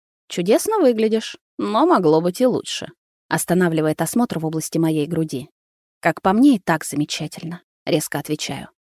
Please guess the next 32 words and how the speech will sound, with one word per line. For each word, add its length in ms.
Мысленно 500
хвалю 280
себя 280
за 120
правильный 440
выбор 260
одежды. 480
«Азарова, 800
а 120
ты 100
всё 180
такая 320
же 140
бука», 480
смеётся 520
наглый 400
тип. 220
«И 120
ты 180
не 180
изменился, 680
самовлюблённый 880
болван». 460
Фыркаю 500
и 80
отворачиваюсь 720
к 80
боковому 400
стеклу. 480
«Каждому 480
своё, 400
детка». 400